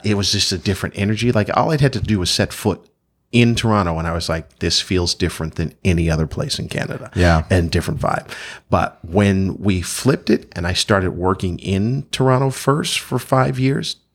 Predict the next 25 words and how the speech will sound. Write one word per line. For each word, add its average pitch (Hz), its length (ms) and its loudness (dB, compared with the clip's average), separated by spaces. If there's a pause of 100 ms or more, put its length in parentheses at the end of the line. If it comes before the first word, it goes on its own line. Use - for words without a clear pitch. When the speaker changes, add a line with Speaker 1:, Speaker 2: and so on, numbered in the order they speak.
(180)
Speaker 1:
then 101 240 2
I 90 160 -4
got 87 320 0
it. - 280 -18 (100)
And 90 100 -4
I 85 60 -4
was 80 120 -6
like, 82 240 -6
"Now 87 220 -2
I 80 60 -6
love - 260 -8
it. - 200 -12
I - 60 -6
absolutely - 460 -6
love 92 380 4
Speaker 2:
Really? 170 240 4
Speaker 1:
to 87 100 -2
Toronto." - 380 -10
Yeah. - 160 -10 (720)
Speaker 2:
Why 113 160 2
do 160 60 6
you 160 40 2
think 156 120 -2
that 143 100 -2
is? - 220 -8